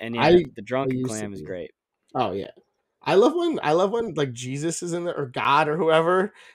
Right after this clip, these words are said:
Speaker 2: and he's in the bar <laughs> hitting on the girls. And he's just like, <laughs> "Fuck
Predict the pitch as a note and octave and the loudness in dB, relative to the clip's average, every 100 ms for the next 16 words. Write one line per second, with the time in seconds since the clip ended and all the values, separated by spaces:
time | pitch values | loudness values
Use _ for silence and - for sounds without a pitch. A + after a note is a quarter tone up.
0 | - E3+ E3 D3+ D#3 E3 C3+ C3+ D3 D3+ | -8 -4 -4 -2 -2 0 0 0 2 2
1 | D#3+ E3 G3+ F3 D#3 - - D#3+ - F#4 | 0 2 2 2 0 -4 -6 -6 -8 -12
2 | - F#3 F3 E3 B2 - _ - G#3+ - | -12 -10 -10 -10 -10 -10 _ -14 -14 -14
3 | - - - C#4 - - - _ - - | -20 -8 -2 -2 0 -2 -2 _ -14 2
4 | C4+ E3+ | 4 6